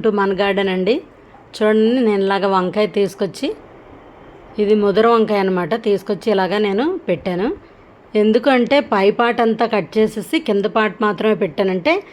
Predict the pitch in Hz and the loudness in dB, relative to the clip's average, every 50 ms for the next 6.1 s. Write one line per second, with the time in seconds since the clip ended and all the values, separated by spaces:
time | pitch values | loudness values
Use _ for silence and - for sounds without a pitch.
0 | - - - - - 214 220 220 220 214 214 - 208 196 202 220 240 254 240 - | -20 -20 -20 -6 0 2 4 4 4 4 2 0 0 0 2 2 2 2 2 0
1 | 226 202 185 - - 226 233 226 220 208 196 160 202 196 185 170 247 302 302 - | 0 -2 -2 -2 0 2 2 4 4 2 2 0 0 0 2 2 2 0 0 0
2 | 202 196 196 208 220 220 214 202 202 202 202 226 220 233 247 233 - 214 196 190 | 0 0 0 2 2 2 2 2 2 0 0 0 2 2 0 0 0 0 0 0
3 | 185 - 214 202 175 202 190 175 185 185 175 185 160 262 294 349 - - - - | 0 -2 -2 -2 -2 -2 -2 0 -2 -2 -2 -2 0 0 -2 -2 -4 -8 -16 -20
4 | - - - - - - 226 226 233 220 - 254 247 240 247 233 240 214 202 202 | -20 -20 -20 -4 0 4 6 6 6 4 2 0 2 2 2 2 2 2 0 0
5 | 196 - - - 202 190 - - 214 214 202 - 294 320 311 254 214 196 196 190 | 0 -4 -4 -4 -4 -4 -4 -2 -2 -2 -2 0 0 0 2 2 2 2 0 0
6 | 185 185 | 0 0